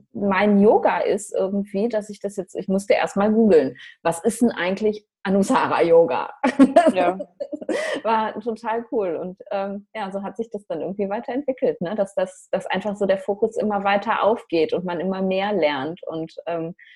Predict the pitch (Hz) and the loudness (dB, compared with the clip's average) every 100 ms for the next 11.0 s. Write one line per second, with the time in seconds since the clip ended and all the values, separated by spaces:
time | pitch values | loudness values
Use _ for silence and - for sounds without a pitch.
0 | _ _ 196 170 165 - _ _ - 180 | _ _ 0 0 -2 -12 _ _ -4 4
1 | 185 196 160 190 175 214 - 180 180 202 | 6 8 6 6 6 6 4 0 0 0
2 | 180 180 175 165 165 - 185 - - 175 | 2 2 -2 -4 -6 -6 -8 -10 -12 -8
3 | 170 170 170 - 175 170 156 160 185 185 | -4 0 0 0 -4 -6 -6 -4 -2 0
4 | 175 170 - - _ 196 202 131 - - | 0 0 -4 -20 _ -2 0 -2 -4 -10
5 | - _ _ _ 214 220 233 185 175 170 | -18 _ _ _ 0 4 4 4 2 0
6 | 175 _ _ _ 196 180 175 - _ _ | -6 _ _ _ -4 -2 -4 -10 _ _
7 | _ - 190 180 175 185 170 175 _ - | _ -4 -2 -2 -6 -4 -4 -6 _ -2
8 | 196 226 214 - - 190 190 - 190 190 | -2 -4 -10 -4 2 2 0 -4 -4 -4
9 | - 202 190 190 196 196 185 - - - | -4 -6 -6 -2 0 2 0 -4 -18 -20
10 | - - 196 208 214 247 311 320 294 269 | -20 -4 2 2 2 0 2 -2 -2 -4